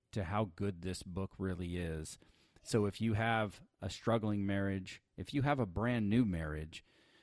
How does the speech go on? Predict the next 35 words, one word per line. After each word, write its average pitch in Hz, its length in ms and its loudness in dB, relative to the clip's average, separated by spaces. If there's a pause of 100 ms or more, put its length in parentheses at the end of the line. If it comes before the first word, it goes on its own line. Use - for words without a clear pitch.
(120)
if 101 120 -2
you 123 80 4
have 123 140 2
a 113 40 2
marriage 107 460 2
that 98 220 -2
you, 95 240 -2
you 107 100 0
know, 98 140 0
you've 104 160 0
been 117 120 2
in 113 140 2
for 110 160 0
a 104 60 2
decade 110 480 0
and 113 80 0
maybe 147 240 -2
it's 147 120 -6
pretty 139 280 0
good, 110 340 2
but 87 160 -2
you're 98 140 -4
wondering 104 480 2
what's 101 300 -2
next. - 540 -6 (380)
If 107 140 -2
you've 110 100 -2
had 127 360 2
a 113 60 0
marriage 127 320 6
for - 140 -2
twenty-five 120 560 2
years, 95 360 0
thirty-five 113 580 2
years, 90 440 -4